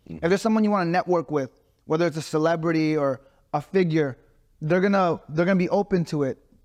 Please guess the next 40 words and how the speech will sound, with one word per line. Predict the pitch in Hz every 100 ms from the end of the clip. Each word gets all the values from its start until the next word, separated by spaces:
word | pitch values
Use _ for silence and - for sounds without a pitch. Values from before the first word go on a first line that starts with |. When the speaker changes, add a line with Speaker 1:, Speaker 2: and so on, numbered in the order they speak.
| _
Speaker 2:
if | 160 147
you | 175 165 143
have | 131 165 165 147
something | 170 160 156
to |
offer, | 151 156 - 139
like | 135 127 -
fame | 151 151
or | 131
money. | 135 151 139 - _ -
So | 180
fame | 240 294
and | 254
money | 240 -
open | 220 233 208 170
doors, | 165 190 247 - _ _ _ _ -
um, | 190 185 156 135 - _ _ -
and | 175
it |
just | 208 247
creates | - 175 185 185
a, | 170 147
a | 143
beautiful | 135 151 180 180 - 147
life | 139 160 156 165 -
of | 139 117
freedom | - 160 151 135 120
and | 131
being | 139
able | 139 131
to |
do | 131
whatever | 131 123
you | 123
want. | 127 110 - -
Speaker 1:
And | 127 107 -
the | 110 90
biggest | 104 165 175 -
thing | 127 110
of | 85